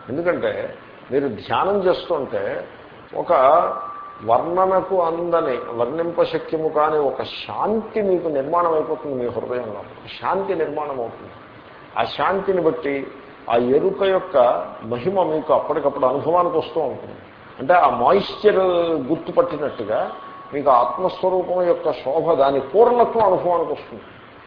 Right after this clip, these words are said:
మీరు సడన్గా ఈ ధ్యానం, కొంతకాలం ధ్యానం చేసేప్పటికీ ఒక క్వైట్యూడ్, ఒక శాంతి, తర్వాత ఒక భరోసా, ఒక భద్రతాభావం, ఇవన్నీ కూడా వచ్చేస్తాయి. అంటే అర్థం ఏంటి? ఆ,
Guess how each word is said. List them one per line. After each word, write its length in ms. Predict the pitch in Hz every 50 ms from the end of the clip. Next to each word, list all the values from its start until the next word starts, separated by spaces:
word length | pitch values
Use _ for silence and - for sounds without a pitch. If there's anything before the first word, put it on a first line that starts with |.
| - - - -
మీరు 340 | 147 180 190 180 165 165 156
సడన్గా 800 | - - 127 131 156 190 208 196 180 139 123 120 131 - - - - - - - - 120
ఈ 60 | 123
ధ్యానం, 420 | 110 98 - 120 135 165 185 180
కొంతకాలం 540 | 143 131 131 131 139 127 135 143 151 175 175
ధ్యానం 300 | 151 127 131 143 170 180
చేసేప్పటికీ 800 | 180 160 160 147 - - - - 151 147 110 110 117 127 143 - - - - - - - - - 131
ఒక 140 | 123 - 131
క్వైట్యూడ్, 800 | 113 - - - 120 139 175 196 190 190 - - 170 170 143 120
ఒక 200 | 117 - 127 127
శాంతి, 760 | 117 - - 123 127 135 143 147 131 - 151 143 127 107 95 - - - - - - - - -
తర్వాత 260 | 120 135 160 175 170
ఒక 240 | 160 139 127 - -
భరోసా, 880 | 107 101 98 - - 117 123 120 131 151 156 139 - - 135 120 - - - - - - - - - - - - - - - - - -
ఒక 120 | 123 120 156 147 135 135 143 151 160 165 160 - 104 - -
భద్రతాభావం, 1200 | 120 117 - 110 123 151 160 175 175 180 180 180 175 151 131 143 147 151 147 139 123 110 104 104 110
ఇవన్నీ 520 | 107 107 113 131 156 180 196 214 220 226
కూడా 180 | 190 202 208 202
వచ్చేస్తాయి. 500 | 196 - - - 156 123 - - 98 - - - - - - - - - - - - 104
అంటే 160 | 123 123 170
అర్థం 440 | 175 160 143 - - 175 175 170 160
ఏంటి? 340 | 156 156 147 143 143 139 -
ఆ, 440 | - 120 131 135 135 123 117 107 101